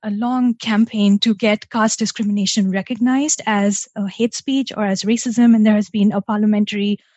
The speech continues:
consultation around it and a report was published. And even though that's not yet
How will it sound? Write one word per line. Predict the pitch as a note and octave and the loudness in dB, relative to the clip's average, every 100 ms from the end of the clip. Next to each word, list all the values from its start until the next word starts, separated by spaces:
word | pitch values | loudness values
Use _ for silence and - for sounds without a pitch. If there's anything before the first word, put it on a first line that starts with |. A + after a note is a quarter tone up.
| _ - | _ 0
consultation | G#3+ G3+ F#3+ B3 B3 B3+ | 2 0 -4 -4 -2 0
around | A#3+ A3 A3 | 0 0 0
it | A3 G#3+ - | 0 -4 -4
and | G#3+ G3+ G3+ | -4 -4 -4
a | G3 | -6
report | A3 - A#3+ G#3+ | -6 -6 -6 -4
was | A3 | -6
published. | - G#3 F#3+ G3+ - - - - | -6 -10 -4 -4 -4 -8 -14 -2
And | A#3+ | -2
even | A#3+ C4 A#3+ | 0 2 2
though | A#3 | 2
that's | A3 - A3 | -2 -2 0
not | A3 A3 G#3 | 0 0 -4
yet | G#3+ G3 | -6 -6